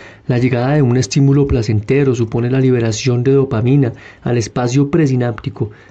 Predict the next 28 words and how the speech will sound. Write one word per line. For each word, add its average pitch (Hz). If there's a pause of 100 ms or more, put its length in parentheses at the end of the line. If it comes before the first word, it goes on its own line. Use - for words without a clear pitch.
(120)
estimulando 120
los 123
receptores 117
posinápticos. 117 (580)
Dichos 120
receptores 110 (360)
pertenecen 143
a 156
dos 131 (180)
grandes 147
familias, 123 (380)
los 107
tipo 123
D 151
uno 131
y 143
los 110
tipo 107
D 113
dos. 104 (640)
Una 139
vez 143
que 147
ésta 135 (200)
ha 135
cumplido 156
su 160
objetivo, 113